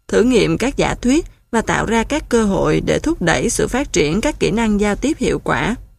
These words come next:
Đây là quá trình diễn ra liên tục với sự cộng tác của cả nhóm và không thuộc trách nhiệm của một cá nhân cụ thể nào, kể cả người đó được cho là chuyên gia.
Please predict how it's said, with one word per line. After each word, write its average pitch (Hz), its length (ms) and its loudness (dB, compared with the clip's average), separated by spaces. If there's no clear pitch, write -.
Đây 247 120 4
là 220 120 4
quá 226 180 -2
trình 202 280 4
diễn 165 180 4
ra 240 120 2
liên 226 240 2
tục 185 360 0
với 190 180 2
sự 190 140 2
cộng 143 240 -4
tác 247 340 -2
của 160 120 2
cả - 160 -4
nhóm 196 360 2
và 214 200 2
không 233 220 0
thuộc 202 180 2
trách 269 160 0
nhiệm 165 280 4
của 185 120 2
một 214 180 0
cá 190 140 0
nhân 226 300 2
cụ 165 200 0
thể 151 200 -4
nào, 202 340 2
kể 196 120 4
cả 208 160 2
người 247 180 4
đó 175 260 4
được 214 240 4
cho 208 140 2
là 185 160 2
chuyên 208 280 2
gia. 208 300 4